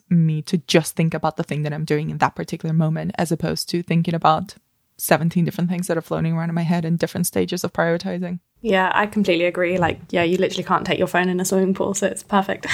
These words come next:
Speaker 2: <laughs> And obviously, you, you mentioned there that you co-hosted the B F I, um, the Bigger Picture podcast, and you have your own podcast called The Final Girls. And I'm wondering if you could talk a bit about, yeah,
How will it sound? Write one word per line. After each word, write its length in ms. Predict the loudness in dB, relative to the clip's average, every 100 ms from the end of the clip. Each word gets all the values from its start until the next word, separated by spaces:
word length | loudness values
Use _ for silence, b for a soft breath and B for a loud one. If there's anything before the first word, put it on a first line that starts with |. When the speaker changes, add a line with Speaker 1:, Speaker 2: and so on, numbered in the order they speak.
| 0
Speaker 2:
<laughs> 460 | 2 2 0 -2 -4 -4
And 340 | -2 0 -4 -4 0
obviously, 440 | 0 2 2 2
you, 560 | 0 0 0 0 0 -2
you 420 | 0 0 0 0
mentioned 320 | 0 0 0
there 80 | 0
that 120 | 0
you 140 | -2
co-hosted 440 | 0 0 0 -2 -2
the 100 | 0
B 120 | 0
F 140 | 0
I, 380 | 0 2 2 0
um, 380 | 0 0 -2 -2
the 80 | 0
Bigger 160 | 0
Picture 260 | 0 -2 -2
podcast, 640 | -2 -4 -2 0 -2 -6 B B B
and 80 | 0
you 60 |
have 80 | 2
your 160 | 0 2
own 220 | 4 2
podcast 580 | 2 -2 0 0 -2 -2
called 160 | 0
The 60 | 0
Final 360 | 0 0 2 0
Girls. 520 | 0 -2 -2 -4 -6 -2
And 100 | 0
I'm 80 | 2
wondering 240 | 2 2 0
if 80 |
you 60 | -2
could 100 | -2
talk 140 | 0
a 40 | 0
bit 140 | 0
about, 260 | 0 -2 0
yeah, 220 | -2